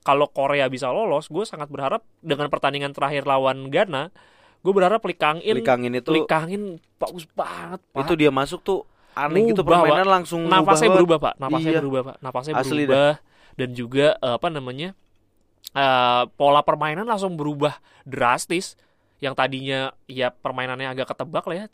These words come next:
Speaker 1: jadi, jadi lebih, jadi lebih kompleks
Speaker 2: Jadi lebih
Speaker 1: gitu.
Speaker 2: cair, lebih kompleks, dan
Speaker 1: Heeh.
Speaker 2: entah kenapa lebih ngegigit gitu
Speaker 1: Iya,
Speaker 2: si
Speaker 1: iya.
Speaker 2: Korea.
Speaker 1: Iya, biarpun sebenarnya di Ghana sih ada nama-nama kayak Tariq Lamptey sama Muhammad Kudus, tapi udah nggak bakal masuk karena mereka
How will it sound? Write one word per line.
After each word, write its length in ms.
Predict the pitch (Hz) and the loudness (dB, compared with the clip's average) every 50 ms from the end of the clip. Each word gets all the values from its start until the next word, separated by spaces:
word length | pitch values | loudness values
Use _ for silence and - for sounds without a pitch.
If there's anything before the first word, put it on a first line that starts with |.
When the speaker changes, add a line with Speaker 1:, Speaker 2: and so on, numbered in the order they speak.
| _ _ 160 | _ _ -12
Speaker 1:
jadi, 160 | 131 123 127 | -12 -12 -10
jadi 220 | 127 127 127 123 120 | -10 -12 -10 -10 -10
lebih, 320 | 123 120 123 127 123 127 | -10 -10 -8 -10 -10 -10
jadi 240 | 131 139 131 127 127 | -10 -10 -10 -10 -8
lebih 240 | 123 123 123 120 120 | -8 -10 -10 -10 -8
kompleks 400 | - 160 190 208 - 156 139 135 | -8 -8 -8 -6 -4 -4 -4 -2
Speaker 2:
Jadi 80 | 135 135 | -2 -4
lebih 160 | 131 139 123 | -4 -4 -2
Speaker 1:
gitu. 80 | 135 | 0
Speaker 2:
cair, 160 | 127 135 151 160 | 0 0 0 0
lebih 160 | 160 147 143 | -2 -4 -2
kompleks, 480 | 123 127 123 120 - 160 165 - - | 0 -2 -2 0 0 -2 -2 -2 -2
dan 400 | - 135 131 127 131 135 135 135 | 0 0 0 0 -2 -6 -10 -12
Speaker 1:
Heeh. 140 | - - 165 - _ | -14 -18 -20 -20 _
Speaker 2:
entah 160 | - 123 131 | -8 -6 -6
kenapa 320 | 127 131 131 135 135 180 196 | -6 -4 -4 -4 -4 -2 -4
lebih 240 | 185 151 139 135 135 | -4 -4 -6 -8 -8
ngegigit 320 | 135 143 180 175 - - | -10 -10 -8 -6 -6 -6
gitu 240 | - - - - 127 | -6 -8 -12 -10 -8
Speaker 1:
Iya, 60 | - | -8
Speaker 2:
si 80 | - 131 | -6 -6
Speaker 1:
iya. 160 | 127 127 123 | -6 -4 -4
Speaker 2:
Korea. 280 | 123 120 120 120 110 - - _ _ _ _ | -4 -2 -2 -2 -4 -4 -8 _ _ _ _
Speaker 1:
Iya, 180 | - 156 165 160 | -12 -10 -8 -4
biarpun 320 | 147 143 143 - 226 254 | -2 -2 0 0 0 -2
sebenarnya 320 | 247 - 160 160 208 240 | -2 -2 -6 -4 -4 -4
di 240 | 226 185 151 143 139 | -4 -6 -6 -6 -6
Ghana 320 | 135 135 131 135 175 214 - | -4 -4 -4 -4 -4 -6 -4
sih 80 | 254 | -4
ada 160 | 220 175 147 | -2 -2 -2
nama-nama 640 | 135 131 127 131 127 123 120 120 127 123 123 113 - | -4 -4 -6 -6 -6 -6 -6 -4 -4 -4 -4 -4 -6
kayak 320 | _ - 123 123 123 113 - | _ -4 -2 -2 -2 -2 0
Tariq 240 | 131 123 127 - | -2 -2 -2 -2
Lamptey 320 | 127 123 123 123 120 127 123 | -4 -4 -4 -4 -6 -8 -6
sama 160 | 139 127 127 | -6 -6 -6
Muhammad 320 | 127 123 123 123 120 - | -6 -6 -6 -6 -6 -8
Kudus, 240 | - 127 131 165 180 | -8 -8 -8 -8 -8
tapi 320 | - - - - 190 185 - - _ - | -8 -8 -8 -8 -10 -12 -12 -14 _ -14
udah 240 | 156 135 127 120 120 | -10 -8 -8 -6 -6
nggak 80 | 117 | -8
bakal 160 | 120 113 123 120 | -8 -8 -8 -8
masuk 380 | 131 139 151 - - 147 - _ - | -8 -10 -10 -8 -10 -10 -10 _ -12
karena 160 | 131 120 139 | -10 -8 -8
mereka 400 | 143 139 131 127 - 160 156 160 | -8 -8 -8 -6 -4 -4 -4 -4